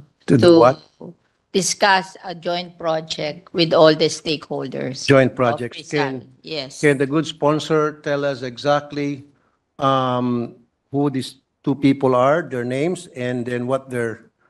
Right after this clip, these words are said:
Speaker 1: uh, who they represent?
Speaker 2: They are
Speaker 1: And what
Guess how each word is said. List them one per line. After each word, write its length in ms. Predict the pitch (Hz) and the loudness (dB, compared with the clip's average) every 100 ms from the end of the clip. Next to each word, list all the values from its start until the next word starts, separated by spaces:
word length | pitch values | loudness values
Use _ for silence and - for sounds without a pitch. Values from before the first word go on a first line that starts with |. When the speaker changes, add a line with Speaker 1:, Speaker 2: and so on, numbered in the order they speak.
| _ _ | _ _
Speaker 1:
uh, 240 | 131 123 - | -6 -6 -2
who 160 | 139 | -4
they 160 | 135 127 | -2 -2
represent? 720 | 123 110 107 - 151 - - _ _ - | -2 -6 -6 2 2 0 -12 _ _ -10
Speaker 2:
They 160 | 165 175 | -6 -6
are 220 | 143 151 | -6 -6
Speaker 1:
And 220 | 156 131 131 | -2 2 4
what 240 | 135 | 4